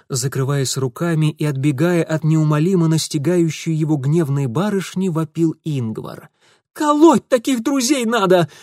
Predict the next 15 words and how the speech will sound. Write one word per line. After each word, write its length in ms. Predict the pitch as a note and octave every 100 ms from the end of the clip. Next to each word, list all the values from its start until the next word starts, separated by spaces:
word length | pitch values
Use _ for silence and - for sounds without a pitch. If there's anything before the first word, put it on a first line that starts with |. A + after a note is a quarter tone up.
| -
как 160 | - D#4 _
каплунов!" 920 | F4+ - D4 E4 G#4 G#4+ F4+ G#3 - - _ -
вопила 500 | A#2+ C3 D#3 C3 B2+
в 40 |
ответ 360 | B2+ B2+ C3 B2
Лидия, 560 | C3+ G3+ C#3+ E3+ E3 -
азартно 580 | D3+ B2 F3 E3 D3+ D3
сдувая 500 | A#2 C#3+ E3 D#3 C3+
со 200 | - C#3
лба 380 | C3 C3 E3
выбившийся 720 | B2+ D#3 C#3 C3+ - C#3+ - C#3
из 180 | C3+ -
косы 400 | B2+ B2 D3 C#3
золотой 480 | B2 B2 A#2 B2
локон, 520 | A#2+ G#3 G#3+ G#3 G3+